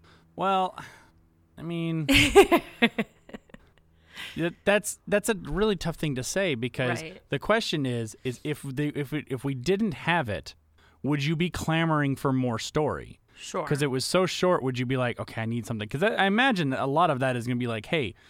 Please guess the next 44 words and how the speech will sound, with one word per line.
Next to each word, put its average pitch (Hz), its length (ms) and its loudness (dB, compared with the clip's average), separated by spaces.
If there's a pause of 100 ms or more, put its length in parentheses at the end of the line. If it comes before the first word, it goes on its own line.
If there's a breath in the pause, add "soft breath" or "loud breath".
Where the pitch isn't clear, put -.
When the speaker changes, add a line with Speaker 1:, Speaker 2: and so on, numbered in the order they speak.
(300 loud breath)
Speaker 1:
all 113 100 -4
right, 117 140 -4
we 139 120 -2
know 180 120 2
the 160 80 2
movies 156 380 2
and, 127 220 -4
and 123 160 -4
T 151 100 -4
V 135 80 -2
shows 127 240 -2
are 120 60 -2
gonna 113 160 -4
happen. 113 240 -2
Give 139 180 0
us 135 100 -2
something. 113 520 -4
Fans 143 280 -2
want 120 300 -4
something. 123 380 -4
Well, 123 280 -2
we 139 140 -2
can 143 80 -2
do 151 140 -2
a 143 40 -6
comic 156 320 -2
book. 110 200 -6 (260)
Great, 131 280 2
give 143 120 -2
us 147 140 -4
a - 20 -20
comic 127 320 -4
book." - 240 -12 (140)
Speaker 2:
Sure. - 200 -14 (120)
Speaker 1:
And 120 120 -2
so 131 340 0
that, 127 240 -2
and, 123 500 -6 (100)
but 135 280 -8
then 170 280 2
you're, 143 340 0
if 127 200 -8
you're 139 100 -2
gonna 131 240 -2